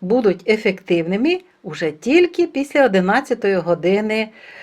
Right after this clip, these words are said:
тридцять хвилин ранку. От тоді вже можна поливати рослини. А от підживлення рослин краще проводити ближче до вечора. Або хоча б почекати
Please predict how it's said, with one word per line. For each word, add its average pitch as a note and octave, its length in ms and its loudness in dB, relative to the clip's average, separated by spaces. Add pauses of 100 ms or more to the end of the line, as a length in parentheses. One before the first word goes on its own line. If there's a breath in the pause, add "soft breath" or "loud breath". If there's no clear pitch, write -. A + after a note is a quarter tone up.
(340 loud breath)
тридцять F#3 480 2
хвилин A#3 600 2
ранку. D#3+ 760 -2 (300)
От D#4+ 220 -6
тоді G3+ 280 -4
вже E3 160 -4
можна E3+ 340 -6
поливати D#3 520 -4
рослини. D3+ 480 -6 (480 loud breath)
А A3+ 120 -2
от D#4 160 -2
підживлення B3+ 640 0
рослин G#3+ 340 -4
краще B3 400 0
проводити G#3+ 540 0
ближче F3+ 420 -4
до D#3+ 120 0
вечора. D3 420 -6 (260 loud breath)
Або G#3 320 4
хоча D#4 340 0
б C#4 200 -4
почекати A#3 720 -2